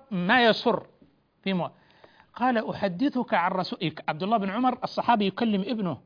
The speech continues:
بلال، يقول له: "أحدثك عن رسول الله صلى الله عليه وسلم وتقول: 'والله لنمنعهن، والله لا أكلمك أبدا.'" وسبه سبا شديدا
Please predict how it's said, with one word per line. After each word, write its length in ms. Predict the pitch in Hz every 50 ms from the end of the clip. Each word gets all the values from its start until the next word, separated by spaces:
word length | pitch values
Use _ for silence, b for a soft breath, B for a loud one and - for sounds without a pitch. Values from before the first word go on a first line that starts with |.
| _ _
بلال، 340 | - 147 180 190 220 185 - b b b b b b b b
يقول 240 | 170 - - 233
له: 220 | 226 214 208 - -
"أحدثك 520 | - - 190 165 175 262 - 269 214 -
عن 160 | 196 165 185
رسول 400 | 190 185 185 180 - 247 233 202
الله 400 | 202 196 196 233 285 294 269 185 - _ b b b b b
صلى 320 | - - - 247 240 240
الله 380 | 240 247 262 294 294 262 269 240
عليه 280 | 220 254 277 302 262
وسلم 440 | 269 269 262 - 339 330 311 294 247
وتقول: 400 | 233 240 - 254 - - 277 240
'والله 420 | 240 240 240 247 302 311 285 285 285
لنمنعهن، 720 | 262 262 262 269 262 254 262 254 226 262 254 339 359 392 - b b b b b b b b b
والله 540 | 202 277 320 302 302 339 339 311 285 311
لا 240 | 311 339 339 339 294 254
أكلمك 560 | - - 247 220 202 196 180 170 160 - 165
أبدا.'" 520 | 151 - 190 156 151 147 135 131 123 120 - _ _ _ _ -
وسبه 640 | 175 190 190 - 262 202 165 156 160 151 185 175
سبا 440 | 139 - 262 240 185 160 190 185 180
شديدا 540 | - - 208 185 214 262 277 233 285 311